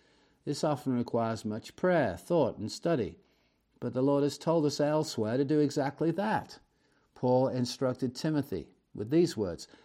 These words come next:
"Think over what I say, for the Lord will give you understanding in everything."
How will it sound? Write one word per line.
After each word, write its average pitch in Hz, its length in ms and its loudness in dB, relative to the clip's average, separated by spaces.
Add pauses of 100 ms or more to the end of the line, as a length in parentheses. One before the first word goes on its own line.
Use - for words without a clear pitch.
(100)
"Think 196 580 0
over 147 340 4
what 104 240 0
I 95 180 -4
say, 90 540 -8 (600)
for - 180 -2
the 113 100 -2
Lord 120 240 4
will 113 120 0
give 117 200 2
you 117 160 4
understanding 117 760 -2
in 101 100 -6
everything." 98 420 -6